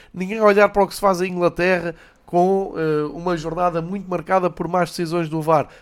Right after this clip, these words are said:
que teve consequências, nomeadamente o árbitro estava a fazer de var, foi afastado, que terminou a carreira, que é para nem haver mais, eh, conversa,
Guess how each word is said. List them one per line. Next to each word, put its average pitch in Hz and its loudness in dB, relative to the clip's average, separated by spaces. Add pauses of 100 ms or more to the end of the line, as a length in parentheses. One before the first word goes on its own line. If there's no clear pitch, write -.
que 302 2
teve 262 2
consequências, 185 -2 (320)
nomeadamente 151 -2 (340)
o 131 -6
árbitro 151 2
estava 156 -2
a 151 0
fazer 143 -4
de 127 -16
var, 139 2
foi 247 -2
afastado, 165 -4
que 147 -14
terminou 240 4
a 202 10
carreira, 147 0
que 156 -10
é 147 -4
para 147 -6
nem 151 -6
haver 143 -2 (320)
mais, 135 2
eh, 123 -6
conversa, 135 -2